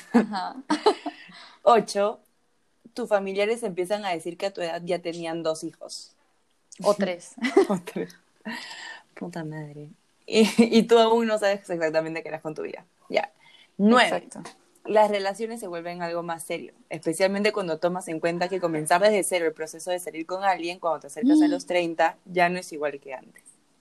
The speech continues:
Speaker 1: Claro. Ya vas sacando
Speaker 2: <laughs>
Speaker 1: tu checklist, ¿no?
Speaker 2: Estamos un poco
Speaker 1: Este,
Speaker 2: tarde, gente.
Speaker 1: claro.
Speaker 2: Y la última, y diez, tu vida ya no es la de antes, de que tienes un trabajo de nueve a cinco y te acuestas a las diez de la noche durante la semana.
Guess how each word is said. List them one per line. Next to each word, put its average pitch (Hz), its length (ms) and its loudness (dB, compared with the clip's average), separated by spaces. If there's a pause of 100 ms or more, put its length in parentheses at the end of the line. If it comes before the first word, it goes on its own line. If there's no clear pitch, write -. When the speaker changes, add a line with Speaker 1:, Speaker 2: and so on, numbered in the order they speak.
(320)
Speaker 1:
Claro. 175 420 4 (500)
Ya 254 140 10
vas 285 160 6
sacando 277 360 2
Speaker 2:
<laughs> 247 40 0
Speaker 1:
tu 233 120 4
checklist, 208 680 -4
¿no? 185 240 -8
Speaker 2:
Estamos 269 440 4
un 285 120 10
poco 269 160 8
Speaker 1:
Este, 233 120 10
Speaker 2:
tarde, 247 380 6
gente. 226 480 0 (120)
Speaker 1:
claro. 233 400 6 (920)
Speaker 2:
Y 262 160 6
la 269 180 8
última, 240 560 0
y 220 140 -6
diez, 208 400 -4
tu 202 140 -2
vida 208 240 2
ya 208 180 -2
no 214 80 -8
es 214 60 -6
la 214 120 -2
de 180 120 -2
antes, 175 360 -6
de 185 160 -6
que 165 120 -10
tienes 165 260 -8
un 180 100 -6
trabajo 165 440 0
de 160 80 0
nueve 160 240 2
a 160 80 4
cinco 165 480 -8 (160)
y 175 100 -8
te 151 80 -4
acuestas 160 520 -4
a 165 60 -2
las 151 160 0
diez 151 180 -2
de 160 100 -2
la 151 100 -2
noche 147 300 -10
durante 151 340 -4
la - 100 -14
semana. - 400 -12